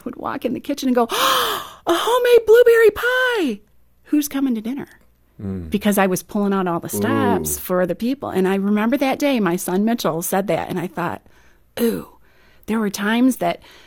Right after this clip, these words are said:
Speaker 1: not just with hospitality, but I would make a meal for someone that had a new baby or something.
Speaker 2: Yeah.
Speaker 1: I would pull out all the stops and give my family lunch meat.
Speaker 3: But did he say it in a negative way or just an observational
Speaker 1: He
Speaker 3: way
Speaker 1: was
Speaker 3: that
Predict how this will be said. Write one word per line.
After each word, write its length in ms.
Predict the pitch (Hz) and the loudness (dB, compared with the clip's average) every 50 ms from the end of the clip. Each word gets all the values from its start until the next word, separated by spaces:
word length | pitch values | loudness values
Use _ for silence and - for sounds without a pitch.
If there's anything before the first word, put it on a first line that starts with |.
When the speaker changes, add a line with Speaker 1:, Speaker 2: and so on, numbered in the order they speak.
| - - | -10 -4
Speaker 1:
not 160 | 269 320 359 - | 0 0 2 2
just 120 | 403 - | 0 0
with 120 | - 262 | 0 -2
hospitality, 640 | 247 220 202 202 - 185 - 190 180 180 175 175 175 | 0 0 0 0 -2 -4 -2 -2 0 0 2 0 0
but 120 | 170 170 175 | 0 0 -2
I 80 | 170 | 0
would 160 | 170 165 160 | 0 0 0
make 200 | 175 170 170 - | 0 0 0 0
a 40 | 170 | 0
meal 240 | 170 175 180 175 175 | 0 2 2 2 0
for 120 | 175 180 | 0 -4
someone 260 | 170 - 180 185 175 170 | -6 -4 -2 0 0 -2
that 100 | 160 - | -2 -4
had 140 | 170 170 170 | -4 -2 -2
a 40 | 160 | 0
new 160 | 170 165 156 | 0 0 -2
baby 420 | 151 151 156 165 170 202 208 214 | -2 -2 -2 -2 -2 -2 -4 -4
or 40 | 240 | -6
something. 400 | - - 240 262 - 294 277 277 | -6 -4 -4 -4 -2 -2 -2 -2
Speaker 2:
Yeah. 100 | 208 208 | -2 -4
Speaker 1:
I 40 | 214 202 | -6 -6
would 160 | 196 - - | -6 -6 -6
pull 100 | 294 - | -6 -4
out 80 | 262 | -4
all 140 | 240 233 220 | -4 -4 -4
the 80 | 240 233 | -4 -6
stops 320 | - - 226 233 226 - - | -6 -4 -4 -4 -4 -4 -6
and 100 | - 180 | -6 -6
give 120 | 165 - | -4 -6
my 160 | - - 170 | -6 -8 -8
family 480 | - - - - 76 - - - - - - | -8 -8 -8 -8 -6 -8 -8 -10 -10 -12 -10
lunch 260 | - - - - - - | -8 -8 -8 -8 -10 -10
meat. 180 | - - - - _ - - - | -12 -16 -16 -20 _ -20 -8 -2
Speaker 3:
But 140 | 175 170 - | -2 0 0
did 100 | 160 151 | 0 0
he 100 | 160 175 | 0 0
say 240 | 165 - 196 170 175 | 0 0 0 0 0
it 60 | 151 147 | 0 -2
in 120 | 131 127 | -2 -2
a 120 | 117 110 | -4 -4
negative 480 | 107 110 110 117 143 170 208 226 226 196 | -2 -2 -2 -2 -2 0 0 -2 -2 0
way 160 | 202 208 220 | 0 0 0
or 80 | 214 160 | 0 -2
just 300 | 131 143 139 131 - 147 | 0 0 0 0 0 -2
an 100 | 131 123 | 0 0
observational 760 | 113 113 113 - - 101 85 120 156 196 - - 113 92 80 | 0 0 -2 -2 -4 0 2 2 2 2 0 -6 -6 -6 -2
Speaker 1:
He 40 | 80 85 | 0 0
Speaker 3:
way 100 | 85 85 | 0 0
Speaker 1:
was 100 | 90 95 | 4 4
Speaker 3:
that 80 | 110 | 4